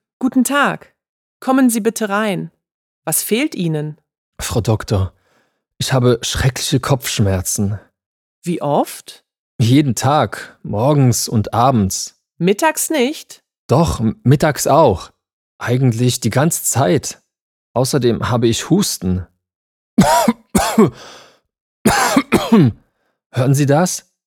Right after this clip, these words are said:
Speaker 2: Deshalb tut mir auch die Brust weh. Ich glaube, das ist schon gefährlich.
Speaker 1: Nö, es klingt nicht so schlimm. Aber natürlich untersuche ich Sie gleich genau. Haben Sie Schnupfen?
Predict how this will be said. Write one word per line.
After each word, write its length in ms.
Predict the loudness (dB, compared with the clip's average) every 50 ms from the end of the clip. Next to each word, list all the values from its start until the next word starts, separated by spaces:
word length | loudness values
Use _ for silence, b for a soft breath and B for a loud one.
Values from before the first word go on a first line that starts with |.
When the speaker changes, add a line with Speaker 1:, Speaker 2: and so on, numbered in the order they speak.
| _ _ -4
Speaker 2:
Deshalb 320 | -2 0 0 0 0 0
tut 200 | -2 -4 -2 0
mir 160 | 0 0 0
auch 140 | 0 -2 -2
die 140 | 0 -2 -2
Brust 420 | -2 0 -2 -2 -2 -4 -4 -2
weh. 240 | 0 0 0 0 -2 -6 _ _ _ _ _ _ _ _ _ _ _ _ _
Ich 200 | -8 -8 -8 -6
glaube, 360 | -6 -2 0 2 2 2 2 2
das 200 | 0 0 0 -2
ist 220 | -4 -4 -6 -6
schon 200 | -2 0 0 0
gefährlich. 800 | 0 -2 -4 -2 0 0 2 2 2 2 0 -2 -6 -10 -12 -16 _ _ _ _ _ _ _ _ _ _ _ -8
Speaker 1:
Nö, 680 | -2 0 2 2 4 2 2 2 2 2 0 0 -2 -6 -10 _ _ _ _
es 260 | -6 -4 -4 -4 -4
klingt 380 | -2 -2 0 0 0 -2 0 0
nicht 280 | 0 0 0 -2 -4
so 100 | -4 -4
schlimm. 560 | -4 -4 -6 -6 -4 -4 -4 -6 -8 -10 -14 -18 _ _ _ _ _ _ _ _ -6
Aber 220 | -4 -4 -4 -4
natürlich 720 | -6 -8 -10 -10 -8 -4 -2 0 0 0 0 -2 -2 -2
untersuche 640 | -4 -4 -4 -4 -6 -6 -4 -4 -4 -4 -2 -2 -4
ich 200 | -4 -4 -4 -6
Sie 160 | -8 -8 -6
gleich 440 | -4 -4 -2 0 -2 -2 -4 -6 -8
genau. 680 | -6 -4 -4 -2 0 0 0 0 0 -2 -8 -14 _ _ _ _ _ _ _ _ _ _ _ _ _ _ _ _ -8
Haben 300 | -4 -2 -2 0 0 -2
Sie 120 | -4 -4
Schnupfen? 640 | -6 -6 -4 -4 -4 -4 -6 -8 -10 -4 -4 -2